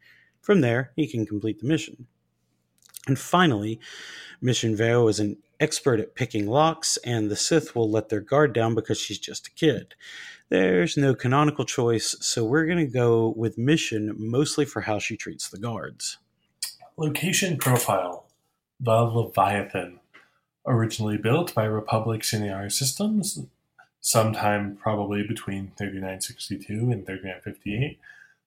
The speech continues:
Speaker 2: the Leviathan was an interdictor-class capital ship. Apparently, the Leviathan was the only ship of its class to come off the Corellian production lines in space-worthy condition.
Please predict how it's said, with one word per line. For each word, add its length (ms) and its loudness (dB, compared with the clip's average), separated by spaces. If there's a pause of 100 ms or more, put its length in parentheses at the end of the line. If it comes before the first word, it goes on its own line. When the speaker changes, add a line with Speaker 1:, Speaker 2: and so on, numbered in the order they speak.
Speaker 2:
the 160 4
Leviathan 800 2
was 180 0
an 60 -2
interdictor-class 920 -2
capital 440 -6
ship. 340 -2 (1000)
Apparently, 480 4
the 180 2
Leviathan 600 2
was 160 0
the 160 4
only 300 4
ship 280 0
of 180 0
its 140 -4
class 340 2
to 100 -2
come 240 0
off 240 2
the 120 -2
Corellian 540 -2
production 440 -2
lines 380 -2
in 180 2
space-worthy 760 -2
condition. 600 -2